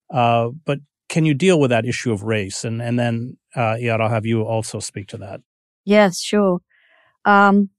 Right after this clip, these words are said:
Speaker 2: two of the people in, in the book are African, one from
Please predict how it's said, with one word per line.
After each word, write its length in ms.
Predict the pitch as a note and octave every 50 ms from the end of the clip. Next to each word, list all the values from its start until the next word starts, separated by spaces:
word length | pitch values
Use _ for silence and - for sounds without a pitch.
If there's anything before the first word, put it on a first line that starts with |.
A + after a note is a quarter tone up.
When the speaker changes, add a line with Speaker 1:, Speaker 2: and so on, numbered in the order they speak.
| _ _ _ _ _ _ _ _ _
Speaker 2:
two 220 | - - B3+ B3 A#3+
of 80 | G#3+
the 100 | G3 G#3+
people 400 | F3+ - G#3+ G3+ F#3+ - G3 F#3+
in, 300 | F#3+ F#3 F#3 F#3 F#3 - -
in 260 | - F#3+ F#3 F#3 F#3+
the 80 | F#3 F3
book 320 | F3 - F#3 F#3 - - -
are 280 | F3+ E3+ E3+ E3 E3 E3+ - -
African, 580 | F3+ F#3 F#3+ - - F3+ - - F#3+ F3 E3+ F3
one 240 | F3 F3+ F3 F3+
from 540 | E3+ - - _ F3 F3 F3 F3 F3+ F3+ -